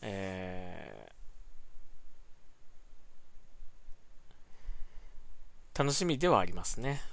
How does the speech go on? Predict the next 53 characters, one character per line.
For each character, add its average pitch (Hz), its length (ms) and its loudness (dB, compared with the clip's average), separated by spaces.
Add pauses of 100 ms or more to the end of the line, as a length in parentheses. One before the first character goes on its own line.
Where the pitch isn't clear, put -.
(140)
う - 20 -4
ん。 87 240 -6 (4000)
ま 127 60 -2
あ、 - 20 -2
シ 277 260 8
ー - 40 8
ジ 151 120 10
が 127 100 12
ベ 131 180 10
ー - 20 10
ス - 180 6
に 190 100 6
な 196 80 8
っ 185 40 0
て - 180 4
る、 127 200 6
あ 123 100 4
の 113 500 0 (460)
ー、 151 60 -2
ベ 151 120 4
ー - 20 4
ス - 140 2
に 190 60 4
な 202 80 6
っ - 20 2
て - 140 0
る 123 60 2
み 147 100 0
た 110 100 4
い 101 60 2
な 92 80 -2
ん 92 140 -4
で、 107 320 6
ま 143 180 6
あ、 113 40 6
シ 208 280 4
ー 202 40 0
ジ 190 480 0
ー - 40 -12 (920)
的 180 220 2
な、 190 340 8 (440)
え 139 440 6
ー、 127 120 6
遊 135 80 0
び、 131 120 0 (200)
遊 120 180 2
び 120 560 2
っ - 100 -12
て 120 80 -2
い - 20 2
う 110 40 -2
か 95 120 -6
ね、 101 160 -4